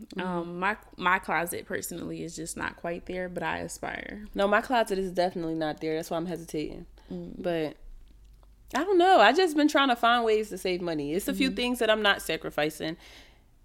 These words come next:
Speaker 2: Like
Speaker 1: that
Speaker 2: what?
Speaker 1: would probably save me money, but I just refuse to do it.
Speaker 2: Like
Speaker 1: Like,
Speaker 2: what? <laughs>
Speaker 1: like not getting my hair done. I have to get my hair done.
Speaker 2: Y'all seen, I be,
Speaker 1: Every
Speaker 2: I've
Speaker 1: two
Speaker 2: been
Speaker 1: weeks.
Speaker 2: rocking, if y'all watch this on YouTube, baby, I've been rocking this bun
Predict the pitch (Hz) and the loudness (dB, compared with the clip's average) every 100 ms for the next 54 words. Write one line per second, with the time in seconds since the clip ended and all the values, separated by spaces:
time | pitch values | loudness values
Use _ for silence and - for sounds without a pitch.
0 | _ _ - _ - 175 175 160 160 185 | _ _ -20 _ 0 4 6 4 4 4
1 | - 233 220 190 180 185 175 185 208 220 | 6 6 6 4 0 0 0 0 0 0
2 | 202 214 240 240 233 233 - 226 233 190 | 2 2 0 -6 -8 -8 -6 -2 2 4
3 | 185 180 262 240 - - - 285 - - | 6 6 2 -2 -6 -8 2 2 2 -2
4 | 285 196 202 196 196 196 175 165 165 160 | 2 2 4 2 4 0 0 0 -2 -4
5 | 151 151 160 - - 175 165 170 175 175 | -4 -6 -8 -14 -8 -4 -4 -2 -2 -2
6 | - 165 175 165 156 156 151 151 160 185 | -2 -4 -4 -4 -6 -6 -8 -8 -10 -14
7 | - - - - - - - - 196 311 | -20 -20 -20 -20 -20 -20 -18 4 4 4
8 | 359 330 262 254 220 - - 349 240 196 | 0 0 0 0 -2 0 0 0 2 2
9 | 226 - 185 233 254 226 254 - 202 208 | 0 -2 -2 0 4 2 2 -4 -6 -4
10 | 208 202 220 247 220 202 196 196 107 240 | -6 -8 -6 -4 -4 0 0 0 0 0
11 | 202 180 185 180 180 180 175 196 214 214 | -4 -4 -6 -8 -8 -8 -6 -6 -6 -10